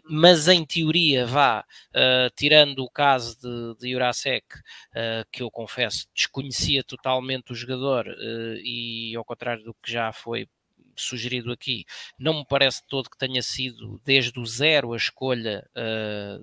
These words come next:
do, do jogador, porque, ehm, do treinador, porque, eh, a aposta era em Carquês, ok? Ehm, mas, de qualquer forma, eh, a equipa come-, a equipa começa com as expectativas em alta, o grupo, eh, reforçado de forma aparentemente estratégica,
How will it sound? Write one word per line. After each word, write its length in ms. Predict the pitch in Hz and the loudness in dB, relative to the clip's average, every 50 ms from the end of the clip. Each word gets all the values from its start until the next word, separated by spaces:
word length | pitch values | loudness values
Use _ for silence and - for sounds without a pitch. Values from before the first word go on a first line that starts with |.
| - _ | -16 _
do, 680 | 117 113 110 107 104 104 101 101 101 98 98 95 95 - | -14 -12 -12 -10 -12 -12 -12 -14 -14 -16 -16 -18 -20 -16
do 100 | - 113 | -14 -12
jogador, 540 | 110 - - 113 110 113 127 123 113 110 - - - - - - - _ _ | -12 -10 -8 -8 -6 -2 -2 -2 -2 -2 -6 -10 -16 -18 -18 -18 -20 _ _
porque, 400 | - 185 180 160 135 - - - - - - - | 0 2 2 2 2 0 -4 -4 -4 -6 -6 0
ehm, 760 | - 139 135 135 135 131 127 127 127 127 123 123 123 120 120 _ _ _ _ _ _ _ _ - - - - 127 | 4 8 10 10 10 10 8 6 4 -4 -10 -12 -12 -14 -18 _ _ _ _ _ _ _ _ -8 -8 -6 -4 -4
do 80 | 143 139 | -2 0
treinador, 500 | - 143 143 - 135 131 147 143 123 110 - | 0 0 0 0 0 2 2 2 2 0 -2
porque, 420 | - 185 185 - - - - - - - | -2 -2 0 -2 -2 -6 -12 -14 -10 -6
eh, 400 | 151 135 131 131 131 123 - - | -4 -4 -4 -4 -4 -6 -6 0
a 120 | 131 120 | 2 2
aposta 400 | 131 - - 156 156 135 - - | 2 4 6 6 6 6 6 4
era 100 | 135 131 | 4 4
em 80 | 135 127 | 4 2
Carquês, 600 | - 127 120 - - 117 120 151 - - - - _ _ _ - | 0 -2 -4 -2 -2 -4 -4 -4 -4 -8 -8 -10 _ _ _ -20
ok? 340 | 104 - - 110 117 - - - - - - - - - - - - - - - | -20 -10 -6 -6 -6 -6 -8 -12 -12 -10 -8 -8 -8 -8 -8 -10 -12 -14 -2 6
Ehm, 760 | 160 151 160 165 165 165 165 165 165 165 165 165 165 170 - - _ _ - | 8 10 12 12 10 10 8 8 6 4 2 -2 -6 -10 -12 -16 _ _ -8
mas, 440 | 165 175 208 226 208 180 147 135 - | 4 8 10 10 10 10 8 4 0
de 120 | - 240 | -4 -6
qualquer 360 | - - - 202 - - 180 - | -2 0 0 0 2 0 -4 -4
forma, 460 | - - 139 135 131 131 139 165 - _ - - - - - - - _ _ | 0 2 2 4 2 2 -2 -10 -18 _ -20 -20 -20 -18 -20 -20 -20 _ _
eh, 600 | 170 175 180 180 180 180 180 180 180 175 185 - - | 4 6 6 6 6 6 4 4 2 2 0 -2 -2
a 80 | - 175 | 0 0
equipa 400 | 165 147 - - - - 185 170 | 0 0 -2 -6 -4 -4 -4 -4
come-, 340 | - - 160 160 160 160 | -4 -6 -6 -2 -2 -2
a 200 | 156 165 160 160 | 0 0 -2 -2
equipa 360 | 156 147 - - 170 - 156 - | -4 -4 -6 -8 -8 -8 -10 -10
começa 460 | - 147 151 156 147 - - - 135 | -8 -4 -2 -2 0 0 -2 -6 -6
com 120 | - 151 | -6 -6
as 60 | 139 | -4
expectativas 520 | - - - 135 - 123 - 120 117 110 131 | -4 -4 -6 -8 -8 -12 -12 -12 -12 -6 -4
em 100 | 147 151 | -2 -2
alta, 280 | 170 202 233 - - 147 | -2 -2 -4 -6 -8 -12
o 80 | 120 | -10
grupo, 600 | 117 131 135 147 143 - - - 123 123 - - - | -8 -6 -6 -6 -8 -10 -14 -16 -18 -18 -12 -8 -6
eh, 640 | 123 123 123 123 120 117 117 117 120 117 110 110 107 | -4 -4 -4 -4 -4 -4 -6 -6 -8 -8 -10 -12 -14
reforçado 800 | - 120 - - - - - - - 135 131 120 117 113 107 - | -14 -14 -14 -16 -14 -12 -8 -2 0 0 0 0 -2 -8 -14 -14
de 80 | - - | -16 -8
forma 260 | - 131 127 123 120 | -4 -4 -4 -4 -4
aparentemente 480 | 117 - 123 123 117 - - 123 - - | -6 -6 -8 -10 -8 -10 -10 -8 -8 -8
estratégica, 500 | - 143 147 - 170 170 156 - - | -6 -6 -4 -2 -2 -2 -2 -4 -8